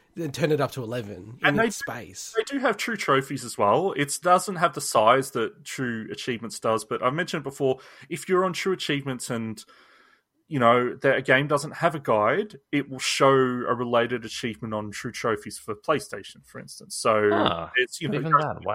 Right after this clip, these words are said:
Speaker 2: goes
Speaker 3: wow.
Speaker 2: both ways. So if you, if you like trophies on
Speaker 1: Mm.
Speaker 2: PlayStation, if you go on True Trophies, it will show, you know, all the guides that people have written for Xbox game, the version of the game, and they're generally ninety-nine percent exactly the same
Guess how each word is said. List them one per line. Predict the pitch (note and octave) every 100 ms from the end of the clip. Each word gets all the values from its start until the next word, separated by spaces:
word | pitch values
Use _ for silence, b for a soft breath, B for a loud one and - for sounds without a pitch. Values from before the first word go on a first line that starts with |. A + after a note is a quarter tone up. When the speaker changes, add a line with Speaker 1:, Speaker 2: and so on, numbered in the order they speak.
| -
Speaker 2:
goes |
Speaker 3:
wow. | E2 C3+
Speaker 2:
both | - D3
ways. | A2+ -
So | B2
if | A#2+
you, | C#3 C3+ B2+
if | - -
you | F3
like | D3 C#3+
trophies | - C#3+ C3+ D3+
on | A2+ G2+
Speaker 1:
Mm. | - - _ A2+
Speaker 2:
PlayStation, | A2 B2 G#2+ G#2 b b b b _ _ _
if | D#3+ -
you | D3+ C3
go | C#3+ C3+
on | A#2+
True | - B2
Trophies, | - D3+ C#3 C3 C#3
it |
will | C3
show, | A#2+ - C3
you | B2 A#2 B2 G#2+
know, | A2
all | A#2
the | A2
guides | A2+ G#2 G2+
that | G#2
people | A2+ A2+
have | G2+
written | G2+ - G2
for | - A#2+ D#3
Xbox | - - - -
game, | G2+ F#2+ A#2
the | G#2
version | F#2 G2+ G2 G#2
of | F#2+
the | G2+
game, | G2 F#2+
and | G2
they're | G2+ G2
generally | D#3+ F3 F#3+ F#3+ F3+ E3
ninety-nine | C#3 C#3+ D3+ C#3+ B2+ B2
percent | A#2+ A2+ A#2+ G#2+
exactly | A2+ G2+ - G2+ - G#2
the |
same | G#2 A2+ G2 F#2+